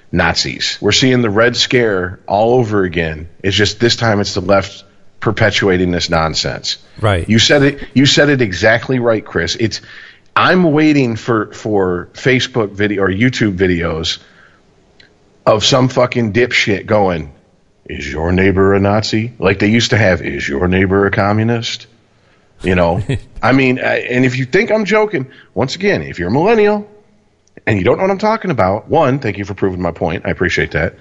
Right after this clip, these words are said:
Speaker 1: Two, go look it the fuck up, because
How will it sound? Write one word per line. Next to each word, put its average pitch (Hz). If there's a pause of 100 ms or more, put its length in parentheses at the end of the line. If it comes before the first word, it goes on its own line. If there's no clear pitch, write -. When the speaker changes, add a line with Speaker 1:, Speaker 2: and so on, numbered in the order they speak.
(260)
Speaker 1:
Two, 113 (680)
go 139
look 190
it 190
the 202
fuck 190
up, -
because 123